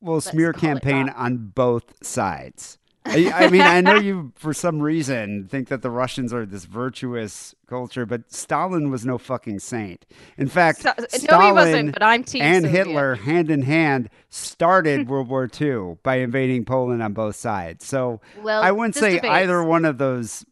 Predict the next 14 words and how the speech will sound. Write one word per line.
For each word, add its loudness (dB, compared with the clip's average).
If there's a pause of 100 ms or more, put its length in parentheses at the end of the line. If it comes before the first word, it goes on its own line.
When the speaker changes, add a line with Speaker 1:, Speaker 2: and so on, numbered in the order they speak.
(180)
Speaker 1:
well, -2
those -4
people -4
are -4
pious, -6 (220)
and -4
they 2
still -2
aren't 2
even -4
to -10
this -10
day. -8 (500)
But, 2